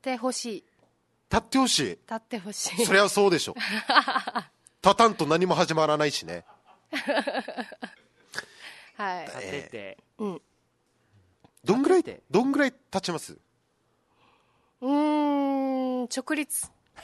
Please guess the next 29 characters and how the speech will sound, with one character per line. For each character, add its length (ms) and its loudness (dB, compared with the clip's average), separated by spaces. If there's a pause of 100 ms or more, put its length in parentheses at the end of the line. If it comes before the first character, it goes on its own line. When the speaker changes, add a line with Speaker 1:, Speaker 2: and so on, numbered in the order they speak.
(160)
Speaker 2:
<laughs> 0 - (1300)
直 80 10 (100)
立？ 0 -
Speaker 1:
直 20 4 (120)
立。 320 2 (880)
Speaker 2:
あ、 120 0 (140)
人 260 4
が 80 8
直 260 4
立 180 0
す 140 -2
る 60 2
っ 40 -4 (420)
て 80 -6
い 60 0
う 100 0
こ 120 -4
と 100 -6
で 100 -4
す 120 -14
か？ 80 -4
Speaker 1:
<laughs> 0 -
ど 1160 -2
う 0 -
い 20 -6
う 40 -8
こ 100 -6
と？ 120 2
Speaker 2:
え？ 60 4